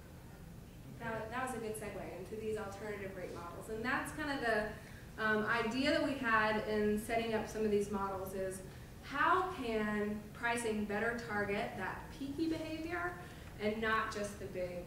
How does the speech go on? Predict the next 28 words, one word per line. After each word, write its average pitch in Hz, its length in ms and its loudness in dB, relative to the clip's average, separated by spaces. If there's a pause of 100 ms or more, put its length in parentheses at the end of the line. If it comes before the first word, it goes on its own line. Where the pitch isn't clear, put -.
(260)
um, 180 160 -6 (140)
consumer? 190 400 -8 (1000)
So 226 340 2 (380)
we 262 100 0
have 269 160 0
one 302 240 4
called 262 260 2
the - 40 -6
peak 277 280 -2
set 262 240 -2
base 233 260 -2
model. 240 460 0 (640)
That 240 160 2
was 247 160 2
really 254 460 4
inspired 226 580 2
by 190 100 0 (140)
demand 208 500 0
ratchet 190 400 -2
rates 277 380 -4 (180)
for - 80 12 (320)
energy 226 320 0
utilities. 277 640 -4 (1600)
The 240 420 2
energy 294 280 2
utilities 233 600 4
for 220 380 4 (180)
large 240 540 6